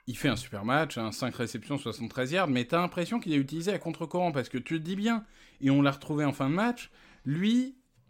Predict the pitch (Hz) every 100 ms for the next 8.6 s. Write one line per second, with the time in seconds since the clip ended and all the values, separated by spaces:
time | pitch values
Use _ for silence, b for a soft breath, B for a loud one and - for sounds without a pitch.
0 | - - 147 139 - 180 156 - 202 214
1 | - 147 135 156 190 151 156 151 165 165
2 | 151 - 104 - - 170 175 143 147 143
3 | 147 143 160 151 156 151 131 107 135 123
4 | - 139 - - 113 113 113 113 117 123
5 | 120 147 139 - 120 - 143 165 160 180
6 | 165 B B B B 117 - 190 - 139
7 | 143 139 143 143 202 190 120 - b b
8 | b b b 147 151 143